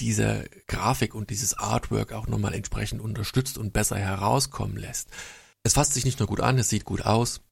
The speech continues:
es ist toll aufbereitet. Rein vom Äußeren schon wirklich toll. Wie gesagt, mit dem Blau kann man drüber diskutieren, zumindest fällt es auf. Mir hat's sehr gut gefallen.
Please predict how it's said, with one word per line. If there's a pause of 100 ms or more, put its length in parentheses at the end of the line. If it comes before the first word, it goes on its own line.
(140)
es
ist
toll
aufbereitet. (240)
Rein
vom
Äußeren
schon
wirklich
toll. (200)
Wie
gesagt,
mit
dem
Blau
kann
man
drüber
diskutieren,
zumindest
fällt
es
auf.
Mir
hat's
sehr
gut
gefallen.